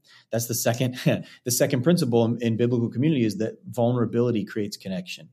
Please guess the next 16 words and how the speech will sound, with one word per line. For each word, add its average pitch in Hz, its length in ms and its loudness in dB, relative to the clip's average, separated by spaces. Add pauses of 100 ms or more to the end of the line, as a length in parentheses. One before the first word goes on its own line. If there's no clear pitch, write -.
that 104 160 -8
until 139 480 0
we 147 160 4
really 135 340 2
start 131 600 -2
to 135 80 -4
step 127 300 -2
out 120 180 2
into 117 180 -4
vulnerability, 107 760 -2 (260)
we 104 120 -6
can't 113 320 -6
build 107 220 -4
those 98 200 -8
deep 92 220 -10
bridges 85 500 -12